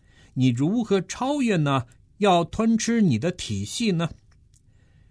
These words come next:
你如何超越生活中的腐败状况呢？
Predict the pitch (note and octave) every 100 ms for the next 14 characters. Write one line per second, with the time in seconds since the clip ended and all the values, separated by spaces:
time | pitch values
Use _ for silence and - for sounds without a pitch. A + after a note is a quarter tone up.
0 | _ - D3+ D3+ F3 A#3+ B3+ F#3 - B3
1 | C4 A3+ E3+ C3+ - B3+ A#3+ G3+ F#3 A3
2 | G#3+ G#3 F3 - A#2+ G2+ G#2+ A#3 F3 -
3 | G#3 B2+ - C#3 D3